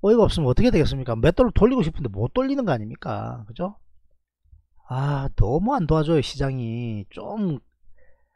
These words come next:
좀 돌아서려고 하고 있었는데 그대로 직격탄 두드려 맞고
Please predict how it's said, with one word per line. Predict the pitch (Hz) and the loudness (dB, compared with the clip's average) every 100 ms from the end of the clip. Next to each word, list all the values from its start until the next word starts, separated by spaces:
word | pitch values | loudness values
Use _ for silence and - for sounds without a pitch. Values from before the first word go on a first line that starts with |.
| _ _ | _ _
좀 | - 233 | -10 -6
돌아서려고 | - 220 240 208 202 | 0 2 4 4 4
하고 | 190 214 | 4 2
있었는데 | 196 202 170 139 165 131 101 | 0 -2 -2 2 2 2 -2
그대로 | - - - 156 180 339 | -10 -12 -8 -4 0 0
직격탄 | 330 - - 233 190 | 0 -8 -8 -8 -8
두드려 | 151 196 196 | -8 -6 -4
맞고 | 185 - | -4 -8